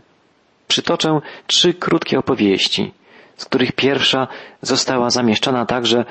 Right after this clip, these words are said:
w czytanym przez miliony ludzi na całym świecie przeglądzie Reader's Digest.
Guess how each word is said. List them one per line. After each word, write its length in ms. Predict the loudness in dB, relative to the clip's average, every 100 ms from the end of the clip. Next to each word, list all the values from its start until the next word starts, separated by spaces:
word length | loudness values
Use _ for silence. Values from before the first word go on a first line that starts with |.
| -8 -20 _
w 100 | -6
czytanym 380 | -2 0 2 2
przez 280 | 2 0 2
miliony 460 | 4 4 4 4
ludzi 260 | 4 4 4
na 100 | 2
całym 300 | 2 2 2
świecie 460 | 2 0 2 0 -2 -8 -18 -20 -4
przeglądzie 720 | -2 0 0 2 2 2 0 -4 -20 -10 0
Reader's 440 | 2 4 2 0
Digest. 720 | -2 -2 -2 -4 -4 -10 -14